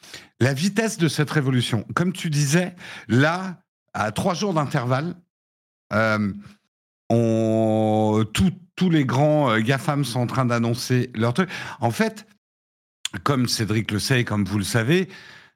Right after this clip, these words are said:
quelque part, tout ça était dans les laboratoires depuis pas mal de temps. Ça fait longtemps que, que, euh, G P T, Open A I et tout ça existe et qu'on travaille dessus.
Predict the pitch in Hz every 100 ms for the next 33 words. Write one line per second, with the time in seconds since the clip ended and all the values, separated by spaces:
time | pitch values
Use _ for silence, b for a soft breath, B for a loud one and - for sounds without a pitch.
0 | _ - 160 190 180 185 202 196 123 113
1 | 135 123 175 165 131 123 117 110 107 104
2 | 110 104 110 - 131 165 156 95 - 101
3 | 95 101 - 139 131 117 113 113 104 113
4 | 117 90 - - - 101 123 113 147 127
5 | 139 - - _ - 113 107 107 104 104
6 | 95 B B B - 117 110 107 98 95
7 | 95 98 95 98 95 104 - 123 131 120
8 | 107 101 101 110 110 110 87 95 - 131
9 | 139 135 107 90 87 120 160 - - 110
10 | 85 B B B 113 107 123 - 143 143
11 | 127 127 - 107